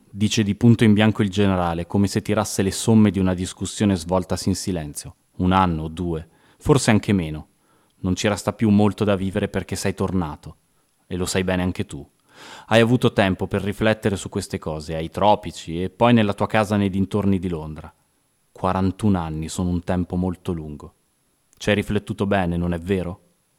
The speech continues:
Ma poi sei tornato, perché non potevi fare diversamente. E io ti ho aspettato, perché non potevo fare diversamente. E sapevamo entrambi che ci saremmo incontrati ancora una volta e che poi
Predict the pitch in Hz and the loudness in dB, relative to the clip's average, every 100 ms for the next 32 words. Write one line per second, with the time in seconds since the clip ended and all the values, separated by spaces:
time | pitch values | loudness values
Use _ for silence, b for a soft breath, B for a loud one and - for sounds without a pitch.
0 | _ _ _ _ 107 117 160 - 104 107 | _ _ _ _ -2 2 2 2 0 0
1 | 95 95 80 - 76 _ _ - 92 - | 0 0 -2 -12 -18 _ _ -12 -8 -4
2 | 92 92 101 98 95 110 98 95 92 92 | -2 -2 -4 -4 -2 -2 -2 -2 -4 -6
3 | - 92 78 78 82 - _ _ 90 95 | -4 -4 -6 -12 -18 -18 _ _ -6 -4
4 | 101 82 - - - 107 98 - 78 b | -4 -6 -10 -14 -6 -2 -2 -4 -14 b
5 | b b - 107 - 104 104 95 98 110 | b b -4 -2 2 2 2 0 -2 -2
6 | 98 - 104 95 92 92 - 98 78 71 | -4 -2 -2 -2 -4 -6 -4 -4 -4 -8
7 | - 95 B B B - 104 - 110 113 | -18 -20 B B B -8 -2 0 2 4
8 | 123 113 101 101 92 90 90 92 - 101 | 4 4 4 0 0 -2 -4 -8 -6 -2
9 | 104 101 95 101 95 101 98 95 92 110 | 2 2 2 0 0 0 0 -2 0 0
10 | 107 101 87 76 76 - 80 92 - 92 | 2 0 -2 -6 -10 -14 -12 -10 -10 -8
11 | 82 76 82 | -6 -8 -10